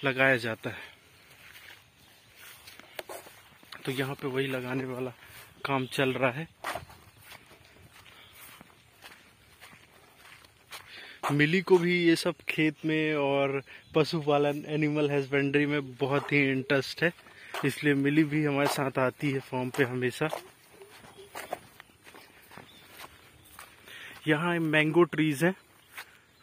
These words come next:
जैसे मैं, जैसे मैंने पहले पिछले वीडियोज़ में commercial farming की बात की थी, वैसे ही इन मैंगो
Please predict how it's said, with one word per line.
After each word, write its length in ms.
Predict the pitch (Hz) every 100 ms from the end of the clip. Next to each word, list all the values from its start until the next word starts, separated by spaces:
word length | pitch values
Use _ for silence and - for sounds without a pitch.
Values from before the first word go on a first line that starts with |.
| - _ _
जैसे 340 | 120 143 139 160
मैं, 280 | 156 147 139
जैसे 360 | 147 - 165
मैंने 360 | 151 156 151 160 147 -
पहले 340 | 151 139 151 151 -
पिछले 360 | - 139 - 151
वीडियोज़ 520 | 143 139 147 147 -
में 140 | 143 160 - - - - -
commercial 460 | 135 135 - 156 139
farming 420 | 143 127 139 139
की 120 | 143
बात 280 | 127 127 -
की 180 | - 131
थी, 200 | - 156 - - - - -
वैसे 340 | 131 127 - 135
ही 220 | 139 127 - - -
इन 180 | 131 120 - - - - - 135
मैंगो 500 | 131 135 127 139